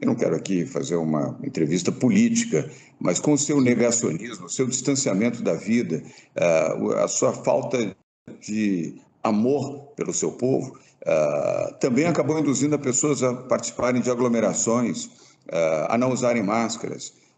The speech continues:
a tomarem cloroquina, quando tá, a medicina comprovadamente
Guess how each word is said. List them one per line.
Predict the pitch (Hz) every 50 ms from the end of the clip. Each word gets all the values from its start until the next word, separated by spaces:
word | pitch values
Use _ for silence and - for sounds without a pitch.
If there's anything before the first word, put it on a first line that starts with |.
| _ -
a | - - 101 104 104 101 98 95 107 110 - - -
tomarem | 131 117 117 120 120 120 123
cloroquina, | 120 123 131 135 123 120 107 - 117 - 131 131 123 101 87
quando | - 117 117 113 110 107 104
tá, | - 117 117 113 - - - - - - - - - -
a | - 98 92 92
medicina | 98 98 104 104 - - - 135 123 120 117 - - - - - - - - _ -
comprovadamente | - 139 139 147 139 127 117 117 101 104 98 101 113 113 110